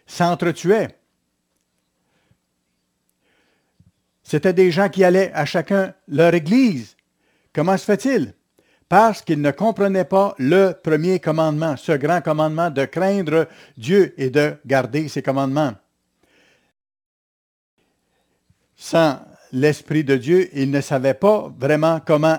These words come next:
aimer leur prochain comme eux-mêmes. Bien sûr, ils n'avaient pas l'Esprit de Dieu pour être capables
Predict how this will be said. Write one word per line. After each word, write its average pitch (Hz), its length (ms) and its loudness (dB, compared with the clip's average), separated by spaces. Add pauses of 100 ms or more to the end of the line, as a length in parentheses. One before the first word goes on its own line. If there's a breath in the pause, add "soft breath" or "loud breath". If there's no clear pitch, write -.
aimer 147 380 -2
leur 127 220 0
prochain 147 420 -4
comme 147 360 0 (220)
eux-mêmes. 143 560 0 (600)
Bien 120 140 -4
sûr, 160 180 -4
ils 131 100 -2
n'avaient 123 260 -2
pas 147 260 -2 (320 loud breath)
l'Esprit 127 440 -4
de 123 140 -2
Dieu 147 380 -4 (600 soft breath)
pour 139 160 -4
être 135 240 -4
capables 143 600 0